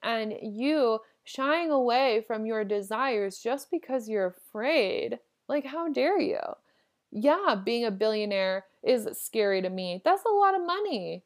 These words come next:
And, like, what? You know, what happens at that level? I don't know.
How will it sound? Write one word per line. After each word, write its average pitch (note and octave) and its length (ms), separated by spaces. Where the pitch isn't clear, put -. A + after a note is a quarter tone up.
And, E4 160
like, E4 400
what? A#3+ 600
You C#4+ 120
know, F4 100
what F4 220
happens E4+ 420
at A3 140
that G3+ 160
level? F3+ 420
I C4 180
don't G4 200
know. F3 440